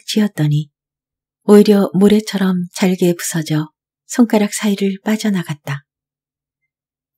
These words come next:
내 손바닥에 끝까지 남은 것은 나누는 행복뿐이었다. 내가 가진 것 중 무엇을 나눌 수 있을까?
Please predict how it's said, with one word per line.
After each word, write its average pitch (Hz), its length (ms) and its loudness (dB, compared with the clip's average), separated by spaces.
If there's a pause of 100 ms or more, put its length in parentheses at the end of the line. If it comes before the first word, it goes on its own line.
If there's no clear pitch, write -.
(320)
내 220 140 6
손바닥에 220 760 0
끝까지 220 400 0
남은 165 280 0
것은 196 420 -4 (560)
나누는 202 440 2
행복뿐이었다. 214 1080 0 (1300)
내가 220 300 4
가진 214 320 -2
것 190 180 -2
중 185 300 -2 (140)
무엇을 214 480 0
나눌 190 280 0
수 - 160 -4
있을까? 170 480 -6